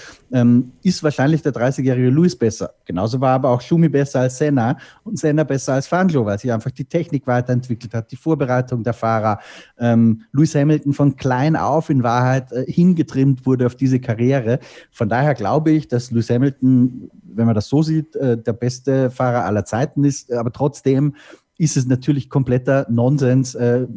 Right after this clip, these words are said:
Ehren miteinander zu vergleichen. Das geht einfach nicht, das ist unmöglich. Ähm, was schade ist,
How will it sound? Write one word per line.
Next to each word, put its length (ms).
Ehren 580
miteinander 640
zu 200
vergleichen. 560
Das 160
geht 200
einfach 300
nicht, 180
das 100
ist 40
unmöglich. 640
Ähm, 420
was 140
schade 360
ist, 300